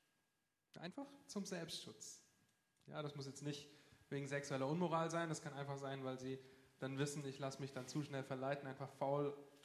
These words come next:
dazusitzen und in die Röhre zu gucken, wortwörtlich. Ja, es, es gibt so drastische Maßnahmen.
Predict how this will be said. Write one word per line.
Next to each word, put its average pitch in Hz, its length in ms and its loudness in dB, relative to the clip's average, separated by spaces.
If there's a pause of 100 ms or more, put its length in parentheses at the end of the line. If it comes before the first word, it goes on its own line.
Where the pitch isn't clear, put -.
(300)
dazusitzen 147 680 0
und 131 140 -8 (280)
in 147 140 -8
die 135 60 0
Röhre 147 280 2
zu 170 140 -2
gucken, 190 340 2 (160)
wortwörtlich. 143 640 -2 (520)
Ja, 175 260 4
es, 190 160 -2
es 196 180 4
gibt 240 180 2
so 202 80 8
drastische 143 480 4
Maßnahmen. 127 560 -4